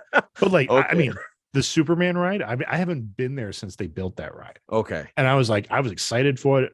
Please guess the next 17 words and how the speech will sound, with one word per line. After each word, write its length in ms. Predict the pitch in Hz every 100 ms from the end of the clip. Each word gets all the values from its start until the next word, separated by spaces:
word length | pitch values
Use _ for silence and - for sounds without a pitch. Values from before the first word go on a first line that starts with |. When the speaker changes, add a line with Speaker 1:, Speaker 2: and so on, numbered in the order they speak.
| -
Speaker 2:
And 200 | 110 113
we're 120 | 120
going 260 | 127 139 117
up 160 | 117
and 100 | 117
I'm 60 | 107
like, 140 | 104
"Yeah, 200 | 143 180
all 200 | 120 131
this 160 | 151 131
artwork 480 | - 123 131 143 -
looks 260 | 101 110
like 180 | 107 104
it's 140 | 117 -
very 520 | 92 101 101 104 - _ _ _
nineties 720 | 113 90 87 92 98 92 95
or, 100 | 90